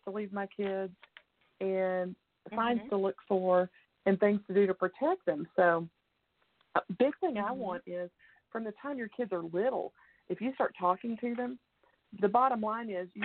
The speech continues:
Speaker 1: start teaching, you don't teach about sex, but you teach about sexual safety almost from the time your
Speaker 2: Mm-hmm.
Speaker 1: kids can talk or walk. And it's much easier at that
Speaker 2: Mm-hmm.
Speaker 1: age.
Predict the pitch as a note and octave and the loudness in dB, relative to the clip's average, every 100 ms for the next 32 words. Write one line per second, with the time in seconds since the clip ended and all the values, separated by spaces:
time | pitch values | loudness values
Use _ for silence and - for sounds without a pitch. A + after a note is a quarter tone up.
0 | A3+ - C#4 - G#3 - G3+ G#3 - F3 | -6 -8 -8 -10 -10 -6 -6 -8 -2 -2
1 | - - A3 C4 D4 - F#4 B3+ G#3+ - | -2 -4 0 2 2 2 0 2 0 -6
2 | - G3 F#3+ G#3 G3 F#3+ F3+ - G#3 G3 | -10 -10 -10 -12 -8 -6 -6 -4 -6 -6
3 | G3 F#3+ A#3 C4 - F#3+ - _ _ _ | -10 -4 -4 -4 -4 -8 -8 _ _ _
4 | _ - C#4+ F4 C4+ G3 F#3+ - G3 F#3 | _ -2 0 -2 -4 -4 -6 -4 -2 0
5 | F3 F3+ G3+ G3 F#3 E3+ - E3+ - G3+ | -2 -6 2 4 4 2 -6 -6 -2 4
6 | A3 A3+ F3+ E3+ F#3+ D#4 D#4 - - - | 4 4 2 2 0 -2 -4 -6 -12 -20
7 | _ - - _ _ A3+ A3 G#3+ B3 B3+ | _ -20 -20 _ _ 2 2 0 -4 -4
8 | C4 E4+ D#4 G#3 G3+ F#3+ F#3 A3+ C4+ - | -4 -4 -2 -4 -4 -6 -4 -4 -4 -6
9 | - G#3 | -10 -14